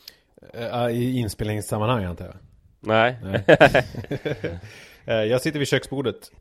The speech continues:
Speaker 1: eh, och spelar in. Det har jag gjort förut. Det var ett avsnitt, eh, när du var här också. Vi blev filmade. Det var ett ganska konstigt avsnitt. Du konfronterade mig med någonting. Det var väldigt dåligt ljud. Och sen så, ja, skitsamma.
Speaker 2: Ja,
Speaker 1: Eh.
Speaker 2: det minns jag med värme.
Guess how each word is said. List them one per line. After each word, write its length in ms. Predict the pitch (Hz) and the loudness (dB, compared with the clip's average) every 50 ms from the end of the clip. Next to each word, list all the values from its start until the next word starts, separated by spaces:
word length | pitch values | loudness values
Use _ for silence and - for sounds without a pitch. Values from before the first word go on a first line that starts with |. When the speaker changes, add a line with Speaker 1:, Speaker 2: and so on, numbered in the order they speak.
| _ _ - | _ _ -14
Speaker 1:
eh, 280 | 107 - 98 95 90 - | -12 -12 -12 -12 -10 -8
och 160 | 117 113 101 | -8 -8 -8
spelar 240 | - - 104 101 95 | -8 -8 -6 -6 -6
in. 140 | 95 - 90 101 | -8 -8 -6 0
Det 60 | 123 | 4
har 80 | 147 185 | 4 6
jag 60 | 170 | 6
gjort 100 | 151 139 | 4 2
förut. 460 | - - 135 143 135 117 - - - - | 2 2 2 4 2 2 -2 -8 -16 -12
Det 220 | - 127 123 135 | -10 -6 -4 -2
var 240 | 135 147 151 147 143 | 2 4 4 4 4
ett 240 | 139 135 135 135 - | 4 2 0 0 0
avsnitt, 440 | 135 123 - - 127 120 - - - | 0 -2 -2 -4 -8 -10 -10 -12 -14
eh, 60 | - | -12
när 380 | 104 120 123 123 120 123 127 127 | -10 -8 -8 -8 -6 -6 -6 -4
du 120 | 123 143 | -2 0
var 100 | 147 139 | 0 2
här 60 | 117 123 | 2 2
också. 260 | 127 - - 117 113 | 2 0 0 -2 -4
Vi 140 | 117 123 117 | -4 -4 -4
blev 120 | 123 127 | -6 -6
filmade. 520 | - - - 143 123 117 127 156 156 123 | -6 -6 -6 -6 -4 -4 -4 -4 -4 -2
Det 40 | 113 | -2
var 80 | 117 113 | -2 -2
ett 60 | 110 | -2
ganska 220 | 127 117 104 117 | -4 -6 -6 -6
konstigt 320 | - - 117 107 - 131 123 | -6 -6 -6 -6 -6 -6 -6
avsnitt. 340 | 113 101 - 107 104 101 107 | -6 -6 -8 -10 -12 -10 -6
Du 240 | 120 123 127 127 - - - - _ _ | -6 -6 -6 -6 -8 -14 -20 -20 _ _
konfronterade 560 | - - 131 - 139 127 - 143 160 160 127 | -4 -2 -2 -2 -2 -4 -2 2 2 4 4
mig 100 | 110 104 | 2 0
med 60 | 101 | -2
någonting. 340 | 101 101 92 - 101 101 101 | -4 -4 -4 -4 -6 -6 -6
Det 60 | - | -6
var 80 | 113 117 | -4 -2
väldigt 220 | 120 117 107 98 | -2 -2 -2 -2
dåligt 220 | - 110 107 104 95 | -2 -2 -2 -2 -4
ljud. 480 | 98 104 107 104 101 98 98 95 - - - | -4 -4 -2 -2 -2 -4 -6 -10 -14 -16 -16
Och 180 | - 107 101 - | -16 -16 -14 -12
sen 160 | - 98 95 | -10 -10 -10
så, 180 | - - - - - | -12 -14 -16 -14 -12
ja, 160 | 107 - - _ _ | -12 -12 -12 _ _
skitsamma. 340 | - 110 98 - - - - - _ _ _ _ - - - - - - - - - - - | -16 -14 -12 -12 -12 -14 -16 -18 _ _ _ _ -20 -20 -20 -20 -20 -20 -20 -20 -12 -2 2
Speaker 2:
Ja, 200 | 110 113 113 117 127 - | 4 6 6 4 2 0
Speaker 1:
Eh. 420 | - 131 131 127 131 131 127 131 131 127 | -2 0 2 2 2 2 2 2 2 2
Speaker 2:
det 440 | 123 123 120 120 120 120 117 113 107 | 2 2 2 2 2 0 0 0 0
minns 300 | 113 113 110 104 - - | 0 -2 -2 -2 -2 -2
jag 120 | 107 101 98 | -2 0 0
med 140 | 101 101 | 0 0
värme. 600 | 95 101 98 98 104 104 95 151 156 - 170 170 | 0 2 2 2 0 -2 -2 -2 -2 -2 -2 -2